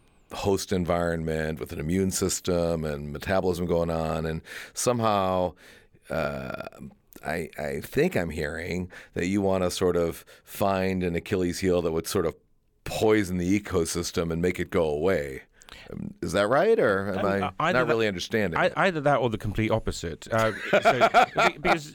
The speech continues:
Speaker 2: because in, in, in a sense, um, you know, to com-, to poison the ecosystem would probably be horribly toxic,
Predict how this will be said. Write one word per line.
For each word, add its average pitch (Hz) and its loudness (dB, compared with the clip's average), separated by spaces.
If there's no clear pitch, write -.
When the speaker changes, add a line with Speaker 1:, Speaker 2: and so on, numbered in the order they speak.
Speaker 2:
because 160 -4
in, 180 -4
in, 170 2
in 160 0
a 156 -2
sense, - -2
um, 131 2
you 135 4
know, 123 0
to 139 0
com-, 139 -2
to 143 -4
poison 160 2
the 143 4
ecosystem 104 0
would 92 -2
probably 104 0
be 85 -4
horribly 85 2
toxic, - -4